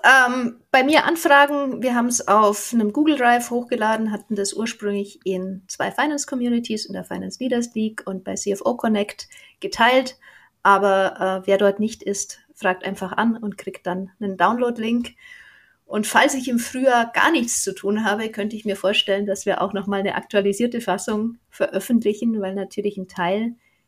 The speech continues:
der Daten und der Tools, die wir geteilt haben, mittlerweile schon veraltet ist und durch Besseres ersetzt wurde. Ähm, ich möchte erstmal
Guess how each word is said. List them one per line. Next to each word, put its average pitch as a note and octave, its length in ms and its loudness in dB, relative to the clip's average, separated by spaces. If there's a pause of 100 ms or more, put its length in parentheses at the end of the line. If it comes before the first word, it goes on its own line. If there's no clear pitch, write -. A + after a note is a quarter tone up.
(120)
der G3+ 120 2
Daten G#3+ 600 4
und F#3 320 -6
der F3 280 -2
Tools, A#3 440 -2
die G3 160 -8
wir F3+ 380 0 (160)
geteilt - 560 -4
haben, G#3 260 -2
mittlerweile F#3+ 560 -4
schon F#3+ 480 -6
veraltet G#3+ 540 0
ist - 240 -2
und F#3 100 -6
durch F#3+ 120 -6
Besseres G3 480 -4
ersetzt G#3 440 -4
wurde. A#3+ 380 -2 (600)
Ähm, G3 280 -2
ich - 140 -14
möchte A#3 260 -2
erstmal G#3 640 -2